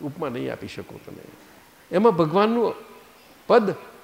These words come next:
અમે કે-, અમે કહેતા, અમે કોઈ દિવસ બોલી શકીએ કે અમે ભગવાન છીએ. આપણે બધા દાદા ભગવાન કહીએ, પણ અમારાથી એવું ના બોલાય.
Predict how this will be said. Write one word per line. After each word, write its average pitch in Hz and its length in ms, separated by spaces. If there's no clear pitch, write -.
અમે 220 240
કે-, 220 260
અમે 196 320
કહેતા, 214 440
અમે 208 160
કોઈ 247 180
દિવસ 269 160
બોલી 233 340
શકીએ 202 320
કે 190 120
અમે 156 160
ભગવાન 120 380
છીએ. 107 340
આપણે 196 160
બધા 214 220
દાદા 196 280
ભગવાન 220 300
કહીએ, 233 440
પણ - 320
અમારાથી 165 340
એવું 185 120
ના 160 120
બોલાય. 104 460